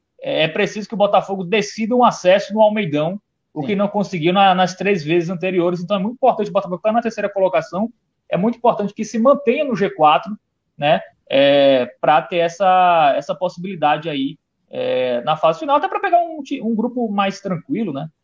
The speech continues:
Speaker 1: em teoria.
Speaker 2: Deixa eu perguntar uma coisa a vocês, que sabem mais do que eu.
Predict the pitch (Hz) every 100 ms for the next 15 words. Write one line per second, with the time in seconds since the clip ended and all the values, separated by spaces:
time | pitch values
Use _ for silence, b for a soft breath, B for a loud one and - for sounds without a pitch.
0 | _ _ _ _ _ _ 143 - 139 120
1 | 143 151 _ _ _ _ _ _ _ -
2 | 165 233 294 269 254 240 214 214 190 180
3 | 165 151 143 - 170 170 165 175 175 185
4 | 135 123